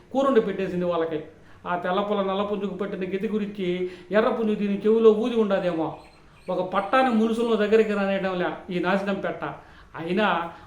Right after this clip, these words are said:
మన బంగారం మంచిదైతే వగన్నని ఏం లాభం? ముందు మా మొండమోపేవనా నాలా.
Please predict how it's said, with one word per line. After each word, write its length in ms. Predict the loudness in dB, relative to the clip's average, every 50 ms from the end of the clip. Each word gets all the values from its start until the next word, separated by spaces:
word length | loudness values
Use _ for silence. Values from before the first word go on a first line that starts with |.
| -6 -4
మన 160 | -2 -2 0
బంగారం 500 | 0 0 0 2 4 4 4 6 4 4
మంచిదైతే 440 | 2 2 2 6 6 6 8 8 6
వగన్నని 640 | 4 4 2 2 0 0 2 0 0 0 0 0
ఏం 140 | 0 0 0
లాభం? 380 | 2 0 0 0 -2 -6 -6 -10 -12 -18 -20 -20 -10 -2
ముందు 200 | 0 2 4 4
మా 180 | 4 4 4 4
మొండమోపేవనా 760 | 2 0 0 0 2 2 2 2 2 2 2 2 0 0 0
నాలా. 380 | 0 0 0 0 0 -2 -4